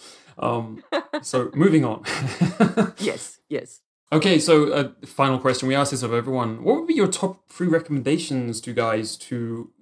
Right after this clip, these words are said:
Speaker 1: start down this path? What would be the first three steps you would recommend that they take, uh, as simple, as simple as possible?
Speaker 2: First of all, to be more focused on yourself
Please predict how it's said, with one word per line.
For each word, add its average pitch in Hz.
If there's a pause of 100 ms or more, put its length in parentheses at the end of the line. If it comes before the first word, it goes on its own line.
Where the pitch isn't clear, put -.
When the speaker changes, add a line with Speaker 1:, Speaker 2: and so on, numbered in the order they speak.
Speaker 1:
start 151
down 147
this 120
path? 113
What 127
would 156
be 151
the 147
first 147
three 143
steps -
you 123
would 120
recommend 120
that 117
they 113
take, - (480)
uh, 120
as -
simple, 131
as 120
simple 120
as 113
possible? 113 (300)
Speaker 2:
First 214
of 214
all, 214
to 202
be 196
more 185
focused 180
on 156
yourself 156